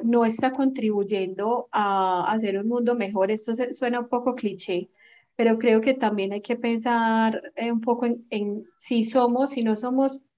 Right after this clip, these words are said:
productores o no somos prosumidores, sino solamente consumidores, eh, desde qué postura estamos consumiendo también, ¿cierto? Y cómo, y,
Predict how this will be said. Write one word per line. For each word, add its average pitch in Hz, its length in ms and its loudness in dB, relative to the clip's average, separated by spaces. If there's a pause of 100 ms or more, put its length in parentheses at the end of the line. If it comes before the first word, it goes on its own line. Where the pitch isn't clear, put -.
(320)
productores 226 760 4
o 240 80 0
no 214 120 -2
somos 240 300 -4
prosumidores, 202 800 -2
sino 233 200 -2
solamente 226 560 0
consumidores, 233 880 -2 (460)
eh, 202 540 2
desde 220 320 2
qué 214 160 -4
postura 233 420 0
estamos 220 420 -2
consumiendo 190 600 -6
también, 190 400 -8 (460)
¿cierto? - 240 -8
Y 214 80 -6
cómo, 208 380 -4
y, - 140 -12